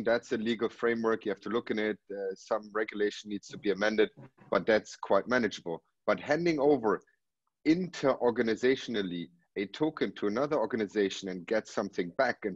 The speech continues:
be sure that in that split second, um, and that's what we bankers always have to look at, that split seconds the system goes down and the other bank is not there anymore. Um,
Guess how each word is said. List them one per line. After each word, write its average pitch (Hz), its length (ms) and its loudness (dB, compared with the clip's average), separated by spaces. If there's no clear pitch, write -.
be 95 80 -8
sure 156 420 0
that 98 180 0
in 117 140 -4
that 104 160 0
split - 300 -2
second, 117 440 0
um, 98 200 2
and 95 120 -8
that's 104 200 -4
what 101 220 -2
we 101 100 -2
bankers 104 460 -4
always 95 280 -4
have 92 140 -6
to - 100 -10
look 117 180 -2
at, 92 80 -6
that 92 160 -4
split - 320 -6
seconds 123 580 -2
the 98 100 -6
system - 440 -6
goes 104 240 0
down 101 160 2
and 92 140 -6
the - 160 2
other 135 160 2
bank 117 280 2
is - 120 -8
not 95 180 -6
there 147 140 0
anymore. 92 460 -2
Um, 92 240 0